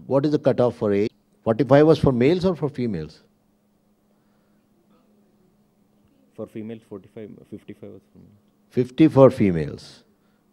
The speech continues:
Speaker 1: forty-five for males. Females get it more often, but males get a worse cancer. That's what is said. No? Okay. Now, this stratification you've done, how do you do that finally?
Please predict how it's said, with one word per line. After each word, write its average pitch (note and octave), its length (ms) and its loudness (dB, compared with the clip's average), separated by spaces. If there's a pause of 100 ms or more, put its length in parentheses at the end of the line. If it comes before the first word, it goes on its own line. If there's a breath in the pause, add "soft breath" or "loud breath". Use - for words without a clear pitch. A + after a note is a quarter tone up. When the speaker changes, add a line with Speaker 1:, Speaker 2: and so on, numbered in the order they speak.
Speaker 1:
forty-five G#2 560 6
for F#2 80 -6
males. D#2+ 460 -6 (560)
Females A#2 480 -2
get A2+ 180 6
it C3 120 2
more A2+ 220 4
often, C#3+ 480 0 (680)
but B2 260 -2
males G#2 460 -4
get G#2+ 180 -4
a C3 80 -2
worse F2+ 280 -4
cancer. D2+ 480 -12
That's F2 260 -14
what F#2 160 -12
is F#2 80 -12
said. - 320 -20
No? - 240 -18
Okay. D#3+ 260 -12 (960 soft breath)
Now, A2 380 -8 (580)
this A2+ 220 -20
stratification A#2 720 -18
you've A2+ 160 -8
done, G#2 260 -6 (360)
how A2+ 140 -2
do C3+ 100 -4
you C3 40 -4
do B2+ 180 -2
that C3 340 -8
finally? A2+ 360 -10